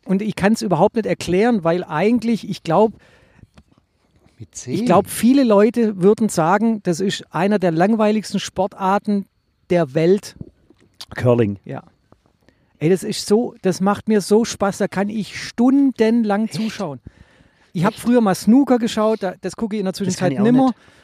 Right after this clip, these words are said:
Speaker 1: Aber in der Curling, ey, setz mich, wenn du sagst, da ist Curling-W M, gib mir einen Fernseher, ich setz mich vierundzwanzig Stunden davor.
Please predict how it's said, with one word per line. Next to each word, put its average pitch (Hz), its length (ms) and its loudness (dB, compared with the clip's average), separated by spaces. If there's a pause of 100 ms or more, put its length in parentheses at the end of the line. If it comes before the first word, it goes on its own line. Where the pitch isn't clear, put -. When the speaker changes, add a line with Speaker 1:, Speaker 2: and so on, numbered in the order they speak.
(120)
Speaker 1:
Aber 180 280 -4
in 175 120 0
der 180 100 -2 (240)
Curling, 262 540 2 (460)
ey, 156 160 -2
setz 196 240 -2
mich, 226 220 -2 (180)
wenn 196 240 2
du 220 80 2
sagst, 214 400 -2
da 190 80 -2
ist 190 180 -6
Curling-W 214 420 -2
M, 208 320 -2 (500)
gib 208 160 -2
mir 214 80 4
einen 208 80 2
Fernseher, 220 440 0
ich 190 80 -6
setz 202 180 0
mich 196 100 0
vierundzwanzig 202 400 -2
Stunden 190 200 -8
davor. 165 400 -8